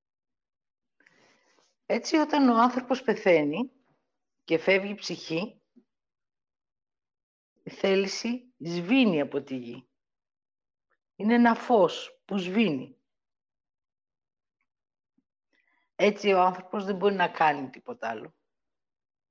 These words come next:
Αλλά δεν έχει και ζωή.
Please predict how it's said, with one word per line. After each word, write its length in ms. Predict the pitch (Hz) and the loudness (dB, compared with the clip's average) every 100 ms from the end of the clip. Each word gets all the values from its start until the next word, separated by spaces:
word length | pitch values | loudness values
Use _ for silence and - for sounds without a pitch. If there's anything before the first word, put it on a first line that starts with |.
| _ _ _ _ _ _ _ _ _ _ | _ _ _ _ _ _ _ _ _ _
Αλλά 280 | 165 175 175 | 2 4 2
δεν 160 | 190 | 0
έχει 180 | 196 190 | -4 -4
και 160 | - 190 | -4 -2
ζωή. 380 | 170 139 135 | -2 -2 -6